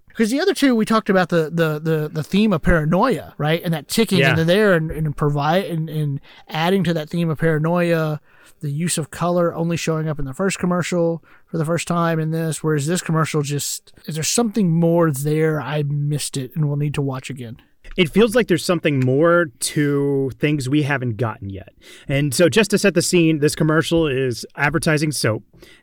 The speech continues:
Speaker 2: And the way they, they do it is, like, you know, this woman is clearly stressed from all her,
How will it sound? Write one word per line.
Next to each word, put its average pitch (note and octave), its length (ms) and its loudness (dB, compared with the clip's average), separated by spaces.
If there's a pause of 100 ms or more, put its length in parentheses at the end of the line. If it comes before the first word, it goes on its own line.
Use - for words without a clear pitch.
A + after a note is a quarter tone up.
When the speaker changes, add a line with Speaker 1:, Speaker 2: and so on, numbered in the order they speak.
(100)
Speaker 2:
And C3+ 340 0
the C3+ 80 0
way C#3+ 240 2
they, D#3 260 0
they C#3 220 -2
do D#3 280 2
it C#3 200 -2
is, B2+ 560 0 (380)
like, G#2+ 400 -6 (160)
you A#2 160 -8
know, A2 120 -8
this A2+ 180 -6
woman D#3 260 0
is D3 100 -4
clearly D#3 460 0
stressed E3 420 -2
from C#3+ 160 -2
all C#3+ 200 -2
her, C#3 160 -2